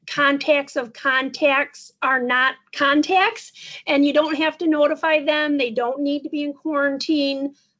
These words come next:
Um, so I know that's really a,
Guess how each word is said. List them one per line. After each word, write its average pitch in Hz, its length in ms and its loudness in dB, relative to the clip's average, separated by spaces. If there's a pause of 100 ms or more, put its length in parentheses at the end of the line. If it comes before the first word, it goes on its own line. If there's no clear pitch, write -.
Um, 226 640 -2 (420)
so 269 260 2
I 254 100 0
know 262 160 0
that's 254 300 -2
really 254 380 0
a, 226 380 0